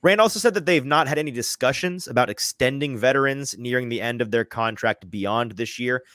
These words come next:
Did mention that they have some guys definitely earmarked to hopefully keep around for a long time, but he wants to see the guys play this year and to earn it. And I think that's the right thing to do for this team, for this G M,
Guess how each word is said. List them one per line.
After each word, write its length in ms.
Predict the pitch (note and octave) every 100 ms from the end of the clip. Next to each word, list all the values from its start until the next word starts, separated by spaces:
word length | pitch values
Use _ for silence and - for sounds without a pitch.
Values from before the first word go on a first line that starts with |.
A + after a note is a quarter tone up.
| _ _ -
Did 160 | E3+
mention 380 | E3+ E3+ E3+ F3
that 120 | D3+
they 100 | C#3+
have 180 | C#3+ C#3+
some 260 | - E3 F3+
guys 360 | B2+ C#3+ D3
definitely 420 | A#2+ B2+ C#3+ B2+ -
earmarked 600 | A#2+ C#3 C#3 D#3 D#3+ -
to 80 | A#2+
hopefully 320 | C#3 - C#3
keep 240 | - - A2+
around 340 | G#2+ A2 C3+
for 140 | - G#2+
a 40 |
long 360 | G2 A2 A#2+ G#2
time, 360 | B2 C#3 F3+ _ _ _ -
but 140 | G#3+
he 40 | G#3+
wants 220 | G#3+ -
to 80 | F3
see 160 | -
the 80 | F#3
guys 240 | E3+ E3+ D3+
play 240 | E3+ D#3
this 220 | D3 -
year 180 | A2+ A2+ B2
and 120 | B2
to 60 | -
earn 220 | B2+ A#2
it. 140 | A2
And 100 | A2+
I 60 | A2+
think 140 | C3
that's 180 | C3 -
the 80 | G#2+
right 260 | G2+ G#2+ _
thing 220 | - A2
to 80 | G2+
do 320 | F2 A2+ B2 -
for 100 | A2+
this 220 | A2+ -
team, 360 | - A#2+ B2+
for 100 | A#2
this 180 | A2 A2+
G 260 | E2+ A2 A#2
M, 280 | A#2 A#2+